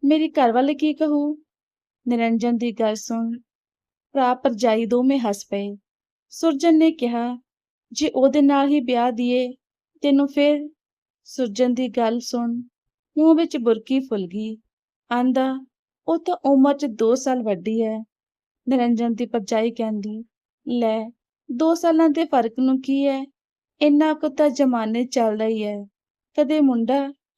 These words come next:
ਵੱਡਾ ਤੇ ਕਦੇ ਛੋਟਾ। ਕਿਤੇ ਕਾਲਜ ਤਾਂ ਨਹੀਂ ਕੋਈ ਲੱਭੀ ਫਿਰਦਾ?" ਭਜਨ ਕੌਰ ਨੇ ਦਿਓਰ ਨੂੰ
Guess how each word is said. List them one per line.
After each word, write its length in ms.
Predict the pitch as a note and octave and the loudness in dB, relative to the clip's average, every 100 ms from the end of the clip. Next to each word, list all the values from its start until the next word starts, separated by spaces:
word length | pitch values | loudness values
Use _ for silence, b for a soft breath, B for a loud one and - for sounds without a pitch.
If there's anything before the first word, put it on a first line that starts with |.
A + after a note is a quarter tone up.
| _ _ | _ _
ਵੱਡਾ 320 | A3 G3+ C4 | -6 0 0
ਤੇ 200 | C#4 C#4+ | 0 -2
ਕਦੇ 360 | C#4 B3 G#3 B3 | -2 -2 0 -2
ਛੋਟਾ। 580 | A#3+ G#3+ G3+ G#3+ A3 A3+ _ _ _ _ _ _ | -2 -6 -6 -8 -8 -12 _ _ _ _ _ _
ਕਿਤੇ 300 | D#4+ C#4+ E4 | -6 -2 -2
ਕਾਲਜ 480 | E4 C4 A3 A#3+ B3+ | 0 0 0 -2 -4
ਤਾਂ 180 | - D#4+ | 0 2
ਨਹੀਂ 140 | E4+ | 2
ਕੋਈ 200 | E4 E4 D#4+ _ A#3 | 0 -2 -4 _ -4
ਲੱਭੀ 380 | B3+ A3+ D4+ | -2 0 0
ਫਿਰਦਾ?" 480 | D4 C#4+ A3 C4+ D#4 E4 _ _ _ _ | 0 -2 0 -2 -2 -6 _ _ _ _
ਭਜਨ 340 | B3+ G#3 C#4+ C#4 | -4 0 0 0
ਕੌਰ 220 | C4 B3 | 0 0
ਨੇ 160 | A#3+ | -2
ਦਿਓਰ 360 | A#3 A#3 G#3+ G#3+ | -2 -2 -2 -2
ਨੂੰ 240 | A3 A3+ | -6 -8